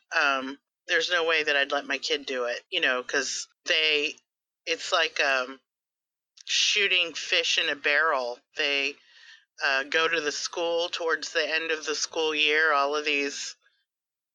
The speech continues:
um, s-, you know, business schools or whatever, and they get kids who don't know what to do and sell 'em on, like, getting out quick and all of these skills that you're gonna already have before the other kids.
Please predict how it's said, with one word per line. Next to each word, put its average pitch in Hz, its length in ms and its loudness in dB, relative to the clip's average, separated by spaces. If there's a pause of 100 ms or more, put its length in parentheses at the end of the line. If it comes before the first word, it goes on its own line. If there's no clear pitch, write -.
um, 131 400 -2
s-, - 200 -4 (300)
you 175 140 -2
know, 131 140 0
business 139 480 0
schools 135 500 0
or 131 340 2 (200)
whatever, 139 560 4
and 131 180 -2 (680)
they 147 200 0
get 143 360 0 (600)
kids 160 320 0
who 156 140 -2
don't 147 240 0
know 151 140 -4
what 143 240 -4
to - 100 -4
do 147 480 0
and 127 320 -2 (380)
sell 151 440 0
'em 147 120 0
on, 135 340 0
like, 127 260 0
getting 143 300 0
out 135 260 0
quick 139 480 -2
and 123 360 -4 (240)
all 143 240 0
of 135 80 -4
these 131 180 -4
skills 143 380 0
that 139 120 0
you're 135 200 -2
gonna 135 200 0
already 131 460 2
have 131 340 0
before 135 360 -4
the 135 180 0
other 135 220 0
kids. 143 680 -2